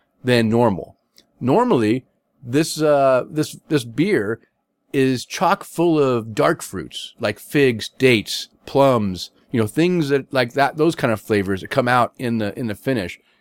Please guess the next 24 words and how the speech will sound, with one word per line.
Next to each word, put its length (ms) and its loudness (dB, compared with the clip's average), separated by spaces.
Uh, 160 -2
this 280 -2
one 200 0
had, 380 0
like 180 0
I 60 2
said, 220 0
a 40 0
lot 200 2
of 80 -2
chocolate, 600 0
a 40 -8
little 140 2
bit 200 0
boozy, 500 2
and 140 -2
they 100 2
threw 360 -2
in 160 0
some 180 -4
cayenne 480 0
pepper, 340 0
I 100 0
think, 360 -8